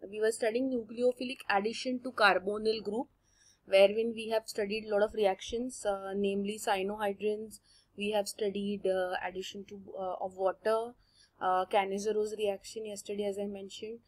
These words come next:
So this is the last reaction, and again a very important reaction as, uh, uh, pertaining to exams, because, uh, this comes in the question number one B, especially, uh, in the form of justifications. So as we all know, the chapter name is nucleophilic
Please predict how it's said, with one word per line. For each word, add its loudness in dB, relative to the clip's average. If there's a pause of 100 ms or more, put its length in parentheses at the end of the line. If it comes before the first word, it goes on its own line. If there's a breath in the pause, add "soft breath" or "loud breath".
(240)
So -4
this -4
is -10
the 4
last 6
reaction, 2
and 0
again 0
a 2
very 2
important 2
reaction -2
as, -2
uh, -2 (160)
uh, -2
pertaining -4
to -4
exams, -2
because, 0 (340 soft breath)
uh, 4
this -2
comes 0
in -2
the -4
question 2
number 2
one 0
B, -4 (300 loud breath)
especially, 0
uh, 2
in -2
the 2
form 0
of -8
justifications. -6 (480 soft breath)
So 2
as 6
we 0
all 4
know, 2
the 6
chapter 4
name 4
is 0
nucleophilic -2